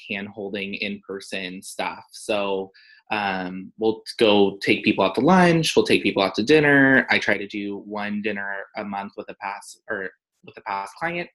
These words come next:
We do, uh, two business partnership lunches. So a lot of times we get referred by other businesses. So I take them out to lunch. Like, next week, I'm meeting with an insurance agent,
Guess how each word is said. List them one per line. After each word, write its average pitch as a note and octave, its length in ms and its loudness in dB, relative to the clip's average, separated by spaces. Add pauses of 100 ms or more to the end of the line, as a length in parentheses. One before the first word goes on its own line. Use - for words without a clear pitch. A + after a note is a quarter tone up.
(220)
We A#2 100 -2
do, G#2+ 400 -4 (100)
uh, G2 200 -8 (100)
two B2 340 -4
business A2+ 360 -4
partnership G#2+ 540 -8
lunches. A#2+ 520 -4
So G2+ 280 -4 (720)
a C3 40 -2
lot A2 200 0
of G#2+ 40 -8
times A2 440 -6 (420)
we A#2 80 0
get A#2 160 0
referred G2+ 500 -6
by F#2+ 280 -2
other G2+ 240 -6
businesses. A2 520 -10
So - 80 -8
I F#2+ 60 -4
take F#2+ 300 -10
them G2 100 -8
out F#2+ 200 -10
to G#2 80 -10
lunch. G2 340 -8
Like, G2 120 -10
next G2 240 -10
week, G2 220 -8
I'm G2 80 -6
meeting G2 240 -10
with G2+ 160 -16
an A2 80 -6
insurance A2 600 -8
agent, A#2 360 -6